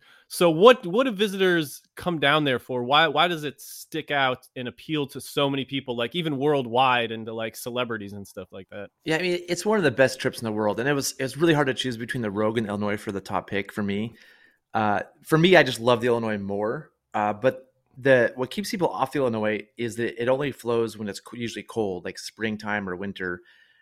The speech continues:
Speaker 2: where the Rogue flows all summer long. And so you can go out there when it's a hundred degrees, enjoy it then. Uh, you can go out there, you know, in the fall if you want to, where the Illinois is,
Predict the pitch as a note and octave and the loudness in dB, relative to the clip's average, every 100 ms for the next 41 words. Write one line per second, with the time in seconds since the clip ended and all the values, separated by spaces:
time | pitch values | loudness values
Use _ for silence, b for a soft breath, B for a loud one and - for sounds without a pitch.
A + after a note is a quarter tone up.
0 | b C3 A#2 B2 C#3+ C#3 - B2 - G#2 | b -2 0 2 2 2 0 0 0 -2
1 | G#2+ - G#2+ F#2+ F2+ D2+ - _ _ - | -2 -2 -2 -2 -4 -6 -12 _ _ -14
2 | G#2 - A2+ G#2+ G#2+ A2+ A#2+ A#2 A#2+ A2 | -10 -4 -2 -2 -4 -2 0 0 0 0
3 | G#2 A2 A#2+ A#2+ A2 G#2+ G#2+ G#2 G#2 G#2 | -4 -4 -2 -2 -4 -2 -2 -4 -6 -8
4 | G#2+ G#2+ G#2+ G#2+ G2+ G2+ G2 b b b | -2 0 0 -2 -4 -2 -4 b b b
5 | b b G#2 A2 A#2 A2+ A2+ A2+ G#2 G2 | b b -6 -4 0 0 2 2 2 0
6 | - _ _ _ A#2+ A2 G#2 G#2+ G#2+ G#2+ | -4 _ _ _ -8 -6 -4 0 2 2
7 | A2+ G#2 G#2 - A2 G#2 - G#2+ G#2 G2 | 0 -2 -2 -2 -4 -2 -2 -2 -2 -4
8 | F#2+ | -6